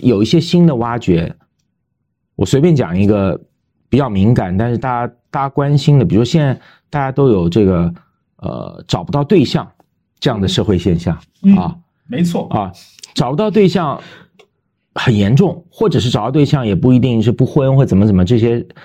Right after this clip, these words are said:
Speaker 1: 这个，这个问题我就举例来讲，这个问题到底从营销角度上意味着什么？啊，其实应该机器人还打不过我们。啊，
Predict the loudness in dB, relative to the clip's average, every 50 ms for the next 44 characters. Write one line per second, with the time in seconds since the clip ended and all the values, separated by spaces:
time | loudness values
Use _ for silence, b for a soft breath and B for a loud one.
0 | b b b b b b _ _ _ -2 0 2 2 2 0 0 -2 0 2 4
1 | 4 4 2 2 2 2 2 2 2 0 0 0 2 2 2 2 0 0 0 -2
2 | -2 0 0 0 2 2 2 2 0 0 0 -2 -2 0 -2 -4 -4 -6 -2 0
3 | 0 0 0 -2 -4 -6 -12 -20 _ _ _ _ _ _ _ -6 -4 -2 0 2
4 | 2 4 2 2 0 -2 -4 -4 -2 0 2 2 2 2 0 -2 0 2 2 4
5 | 2 2 2 0 0 0 -2 -6 -8 -8 -12 -14 _ _ _ _ _ _ _ _
6 | _ -10 -8 -8 -8 -10 -14 _ _ _ _ -12 -4 -2 -2 -2 0 2 2 2
7 | 4 2 2 0 -2 -8 -16 _ _ _ _ _ 0 2 2 2 2 0 -2 -4
8 | -6 -6 -8 -2 -2 0 0 2 0 0 0 0 -2 -2 -4 -4 -6 -2 0 2
9 | 2 2 0 -2 -4 -10 -14 -16 _ _ _ _ _ _ _ _ _ _ -8 -8
10 | -8 -8